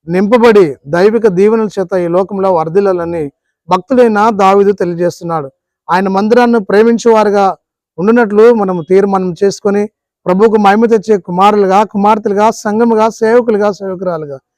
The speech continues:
నీవు నేను సిద్ధపడి, ఈ లోకములో దేవుడిచ్చు ఆయురారోగ్యాలు పొందుకుని దేవుని మయపరిచినట్లు పరిశుద్ధాత్మ దేవుడు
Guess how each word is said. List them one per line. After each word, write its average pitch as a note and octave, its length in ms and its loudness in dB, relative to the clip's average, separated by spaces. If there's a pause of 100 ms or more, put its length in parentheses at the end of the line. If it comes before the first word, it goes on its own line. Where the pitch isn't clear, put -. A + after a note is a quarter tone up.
(260)
నీవు F3+ 180 0
నేను G#3 260 0
సిద్ధపడి, G#3 600 -2 (480)
ఈ E3+ 80 -4
లోకములో F#3+ 520 0
దేవుడిచ్చు F3 680 0 (360)
ఆయురారోగ్యాలు G#3 680 2
పొందుకుని G3+ 460 -4
దేవుని F#3 260 -2
మయపరిచినట్లు F#3 680 -8
పరిశుద్ధాత్మ E3+ 720 -8
దేవుడు A3 420 2